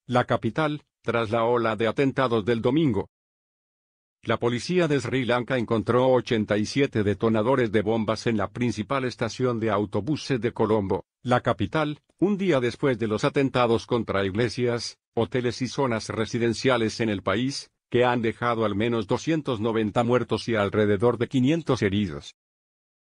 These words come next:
Los detonadores fueron hallados en la estación de autobuses Bastian Mawata de Petá, un barrio situado a medio camino entre los hoteles y la iglesia donde el domingo se registraron las explosiones,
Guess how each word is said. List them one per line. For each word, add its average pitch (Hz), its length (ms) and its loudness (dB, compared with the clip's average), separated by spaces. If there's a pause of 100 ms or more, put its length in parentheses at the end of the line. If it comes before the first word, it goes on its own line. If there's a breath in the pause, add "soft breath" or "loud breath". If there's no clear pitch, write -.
(280)
Los 107 240 0
detonadores 113 640 -2
fueron 127 300 -2
hallados 113 480 0
en 107 100 -2
la 104 140 -2
estación 120 500 -2
de 110 140 -2
autobuses 104 720 -2
Bastian 110 420 0
Mawata 117 400 0
de 110 120 -2
Petá, 127 400 -2 (180)
un 110 180 0
barrio 104 360 -2
situado 135 480 2
a 101 60 0
medio 117 340 -2
camino 156 420 2
entre 120 260 0
los 113 200 -2
hoteles 107 560 -2 (200)
y 107 120 0
la 110 140 4
iglesia 107 560 -2
donde 107 280 0
el 101 80 -2
domingo 120 400 -2
se 143 140 -2
registraron 123 640 -2
las 107 220 -2
explosiones, 107 920 -2